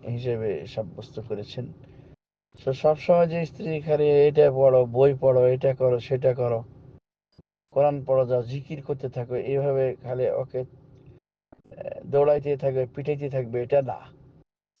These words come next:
Sometime তাকে কিছু ভা-, আহ, মানে অতিরিক্ত যে নেক আমলগুলি এগুলি করতে বলবে,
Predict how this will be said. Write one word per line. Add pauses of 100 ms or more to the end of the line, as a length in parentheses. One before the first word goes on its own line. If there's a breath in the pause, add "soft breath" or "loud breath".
(100)
Sometime
তাকে (1040)
কিছু
ভা-,
আহ,
মানে
অতিরিক্ত (680 loud breath)
যে (480)
নেক
আমলগুলি
এগুলি
করতে
বলবে,